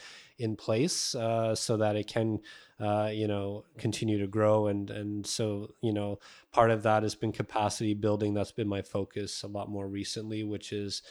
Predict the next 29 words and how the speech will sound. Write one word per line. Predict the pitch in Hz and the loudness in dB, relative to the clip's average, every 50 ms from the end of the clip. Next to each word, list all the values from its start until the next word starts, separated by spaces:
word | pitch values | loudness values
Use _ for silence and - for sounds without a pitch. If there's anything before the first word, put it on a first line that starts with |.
| - - - - - | -20 -20 -18 -10 -6
you | 113 107 | -2 0
know, | 101 104 | 0 0
getting | 101 110 110 107 107 101 | 0 0 0 0 0 -2
people | - - 113 - - 113 | -4 -6 -8 -4 -2 -2
with | 107 104 | -2 -2
skills | - - - - 113 107 104 104 104 107 107 107 107 - - - | -2 -4 -4 -2 0 0 2 2 0 0 0 -2 -4 -6 -6 -6
and, | 104 98 101 - - | -8 -8 -8 -8 -6
and | 107 98 98 92 | -6 -6 -6 -6
time | - - - 110 107 107 107 107 104 107 | -8 -6 -4 -4 -2 -2 -2 -4 -4 -4
into | 107 104 101 110 | -6 -6 -6 -4
the | 104 104 104 | -4 -4 -2
organization, | 101 101 98 101 98 98 98 92 98 101 101 98 - - - 110 104 104 104 101 101 | -2 -4 -4 -6 -6 -6 -6 -6 -6 -6 -6 -6 -8 -8 -6 -6 -4 -4 -4 -6 -6
uh, | 98 98 98 98 101 104 - - - - - - - | -6 -8 -8 -10 -10 -12 -14 -18 -20 -20 -20 -20 -12
and | - 107 104 104 104 101 104 104 98 - - 107 | -8 -6 -4 -4 -4 -4 -4 -6 -6 -10 -10 -6
making | 107 107 101 - 117 104 | -6 -6 -4 -4 -4 -6
sure | - - 110 | -4 -4 -4
that | 107 107 101 - | -4 -4 -6 -6
they're | - 104 95 | -6 -8 -8
committed | - - - 104 101 101 101 101 101 101 98 | -8 -8 -6 -4 -4 -4 -2 -2 -4 -4 -4
and | 104 98 98 | -6 -8 -8
all | 95 98 98 | -8 -8 -8
those | 101 104 95 - | -8 -8 -10 -8
kinds | - - 101 98 98 | -8 -8 -10 -8 -10
of | 98 92 | -12 -12
things | - - 104 98 101 104 101 - | -10 -8 -6 -6 -6 -6 -6 -8
so | - - 104 98 | -8 -8 -8 -8
that | 98 98 92 101 | -8 -10 -10 -10
we | 107 104 | -10 -12
can | 101 - - 101 98 95 98 | -12 -12 -12 -12 -10 -10 -10